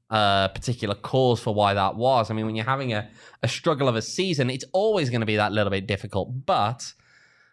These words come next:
I, I feel as though it, it's, it is just quite a bit there to, you know, it's a good base. It's a good base, a great base to have people all in a good mood, all around each other all week, pretty much. Um,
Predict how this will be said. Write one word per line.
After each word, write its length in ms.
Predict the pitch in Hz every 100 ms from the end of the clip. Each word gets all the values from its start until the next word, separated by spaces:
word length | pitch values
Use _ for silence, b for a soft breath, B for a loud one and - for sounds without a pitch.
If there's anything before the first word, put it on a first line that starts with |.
| b _ -
I, 120 | 160 -
I 120 | 175
feel 400 | - 208 214 202
as 160 | 151
though 640 | 156 165 160 156 151 151 143 - -
it, 120 | -
it's, 600 | 175 180 123 - - - - _ _ b b b b -
it 160 | 202 -
is 340 | 214 240 240
just 220 | 262 -
quite 260 | - 254 202
a 60 | 202
bit 340 | 214 202 -
there 220 | 185 180
to, 1080 | 180 - 165 160 160 156 156 156 151 139 - _ _ _ _ _ _ _ - 123 131
you 120 | 190
know, 100 | 151
it's 280 | 151 196 202
a 40 | 240
good 260 | 269 120
base. 380 | 202 185 - -
It's 100 | 156
a 40 |
good 180 | 226 202
base, 260 | 190 139 135
a 40 |
great 360 | 139 170 202 -
base 220 | 170 -
to 60 | 131 143
have 220 | 135 -
people 320 | 135 123 -
all 420 | 139 147 151 147 -
in 120 | 120
a 40 |
good 140 | 127 127
mood, 400 | 127 120 123 - b b
all 180 | 165
around 240 | 175 170 165
each 160 | -
other 160 | 156 151 147
all 260 | 143 185 160
week, 320 | 139 131 -
pretty 200 | 135 127
much. 540 | 123 123 - - - -
Um, 520 | 113 113 110 113